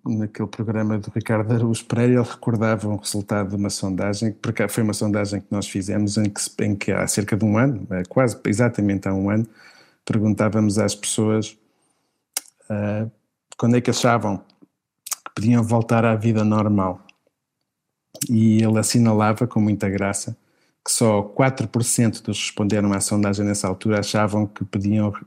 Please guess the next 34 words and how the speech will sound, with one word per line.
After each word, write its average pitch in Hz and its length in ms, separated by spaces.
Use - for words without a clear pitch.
só 110 540
pa-, 110 200
mais 117 420
de 123 80
um 117 180
ano 117 280
depois 123 500
é 120 80
que - 140
regressariam 110 480
à 107 60
vida 107 200
normal. 104 460
A 110 40
maior 110 160
parte 110 340
das 120 100
pessoas - 320
respondiam 117 640
ou 143 140
no 143 120
fim 139 280
de 127 100
abril, 131 560
abril 110 360
de 98 60
dois 104 220
mil 107 220
e 107 60
vinte, 123 380
ou 120 380
até 117 200
ao 120 140
verão, 120 540